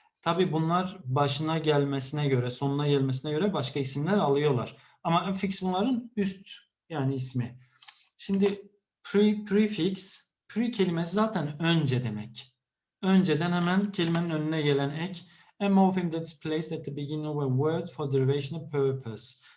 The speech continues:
Zaten kelimenin başına bir ek geliyorsa otomatikman bu anlamı değiştirir.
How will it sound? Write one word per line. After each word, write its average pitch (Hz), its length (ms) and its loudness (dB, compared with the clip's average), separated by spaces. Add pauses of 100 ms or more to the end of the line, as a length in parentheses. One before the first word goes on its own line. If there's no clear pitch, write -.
Zaten 160 380 -2
kelimenin 139 400 0
başına 143 360 -2
bir 139 80 -2
ek 131 160 0
geliyorsa 156 760 -2
otomatikman 143 460 -6
bu 147 200 -4
anlamı 135 400 2
değiştirir. - 720 -4